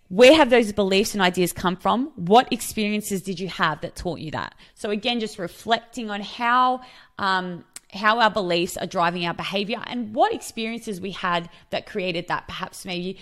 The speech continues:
it wasn't, it was something that was said to us or constant things that were said to us. Um,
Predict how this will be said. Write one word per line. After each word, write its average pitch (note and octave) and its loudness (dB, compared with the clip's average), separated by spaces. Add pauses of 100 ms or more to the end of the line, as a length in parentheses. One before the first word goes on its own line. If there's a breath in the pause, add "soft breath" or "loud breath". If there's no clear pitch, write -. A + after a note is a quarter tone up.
(120)
it F#3+ -4
wasn't, G#3+ -4 (180 soft breath)
it F#3 -4
was - -4
something F#3+ -4
that E3+ -6
was F3 -12
said A#3 -2
to E3+ -10
us D#3+ -10
or - -12
constant G#3+ -10
things D#3+ -10
that D#2+ -8
were D#3 -6
said E3+ -6
to D#3+ -8
us. B2 0 (460 loud breath)
Um, D3+ 2